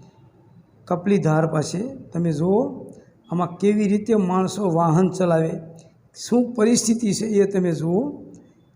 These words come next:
ખરેખર બોટાદ નગરપાલિકાએ ઝડપી આ પશુઓને ઉપાડવાની જરૂર છે અને તમે જોઈ શકો છો,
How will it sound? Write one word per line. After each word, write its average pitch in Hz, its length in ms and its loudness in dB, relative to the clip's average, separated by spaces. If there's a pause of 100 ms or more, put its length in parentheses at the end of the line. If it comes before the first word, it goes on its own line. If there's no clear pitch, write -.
(260)
ખરેખર 160 420 0 (1200)
બોટાદ 170 680 -6
નગરપાલિકાએ 175 960 0 (960)
ઝડપી 165 720 0 (300)
આ 185 60 -6
પશુઓને 185 540 -2
ઉપાડવાની 180 540 -2
જરૂર 185 320 -4
છે - 160 -8 (880)
અને 170 320 -6 (140)
તમે 165 160 -4
જોઈ 160 260 -2
શકો 165 340 -8
છો, 240 300 -8